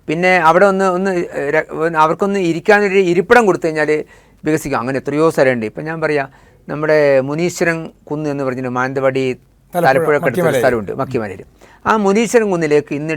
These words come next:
Speaker 1: ഡെയിലി എത്തുന്നത് നൂറുകണക്കിന് സഞ്ചാരികളാണ്. അതേപോലെയാണ് നമ്മുടെ സൂര്യൻ ഉദിക്കുന്നത്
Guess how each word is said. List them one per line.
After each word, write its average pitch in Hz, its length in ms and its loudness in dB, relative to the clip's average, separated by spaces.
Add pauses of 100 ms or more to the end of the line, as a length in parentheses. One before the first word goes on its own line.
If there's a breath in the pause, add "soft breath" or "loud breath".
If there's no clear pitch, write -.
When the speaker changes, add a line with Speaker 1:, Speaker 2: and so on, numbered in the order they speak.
Speaker 1:
ഡെയിലി 139 340 -2
എത്തുന്നത് 123 400 -8 (540)
നൂറുകണക്കിന് 139 640 -4
സഞ്ചാരികളാണ്. 101 500 -6 (380 soft breath)
അതേപോലെയാണ് 165 600 2 (320)
നമ്മുടെ 151 260 2 (240)
സൂര്യൻ 208 420 0
ഉദിക്കുന്നത് 180 460 -2